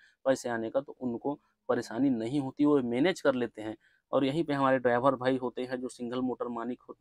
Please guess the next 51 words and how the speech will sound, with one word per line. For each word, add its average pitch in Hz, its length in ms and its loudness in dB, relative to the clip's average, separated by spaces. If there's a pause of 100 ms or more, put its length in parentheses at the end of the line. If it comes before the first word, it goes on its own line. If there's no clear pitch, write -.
मालिक 117 360 -6
होते 123 180 -10
हैं, 143 60 -6
वो 127 220 -4
फेल 143 220 0
कर 120 160 -2
जाते 113 260 0
हैं, 120 60 -10
क्योंकि 147 280 -2 (360)
मार्केट 127 320 2
बढ़िया 120 340 -2
चलता 139 340 2
रहे 143 200 0
तो 143 240 -4 (260)
इस - 180 -10
तरह 135 180 2
से 127 140 -12
पैसा 131 320 0
बचता 135 320 0
है। 139 160 2
और 127 220 0
इसमें 135 240 -4
आप 123 100 -2
बारिश 120 300 0
पकड़ - 260 0
लीजिए, 131 360 0
एक 139 160 -4
से - 120 -8
दो 127 180 -2
महीना, 131 220 -2
तीन 135 240 -2
महीना 131 240 -4
बारिश 113 320 -2
का, 139 180 2 (420)
अ, 127 60 2
सीजन 143 360 2
आता 127 200 2
है 120 60 4
जिसमें 117 360 -6
काम 120 260 -2
ज़रा 123 180 2
मंदा 123 380 2
हो 143 140 0
जाता 123 260 2
है, 123 140 -2
खासकर 127 380 0
सीमेंट 151 480 0
का 131 100 0
जो 123 140 -2
काम 117 280 0
है 113 80 -4